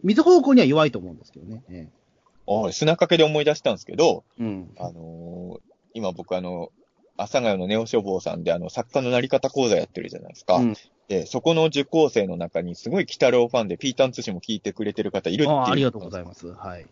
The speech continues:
Speaker 2: まあ、前もしたと思うんですけど、
Speaker 1: うん。
Speaker 2: あの、その方がね、あの、まあ、ゲゲゲキ中にこの間の、あの、講座をやっ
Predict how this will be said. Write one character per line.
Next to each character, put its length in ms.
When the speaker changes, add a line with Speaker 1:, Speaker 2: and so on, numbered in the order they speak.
Speaker 2:
ま 120
あ、 60
前 200
も 80
し 80
た 100
と 100
思 160
う 20
ん 60
で 80
す 100
け 100
ど、 180
Speaker 1:
う 40
ん。 140
Speaker 2:
あ 100
の、 180
そ 140
の 100
方 240
が 140
ね、 300
あ 120
の、 100
ま 140
あ、 40
ゲ 160
ゲ 120
ゲ 140
キ 120
中 240
に 120
こ 120
の 80
間 220
の、 260
あ 120
の、 580
講 180
座 100
を 60
や 120
っ 40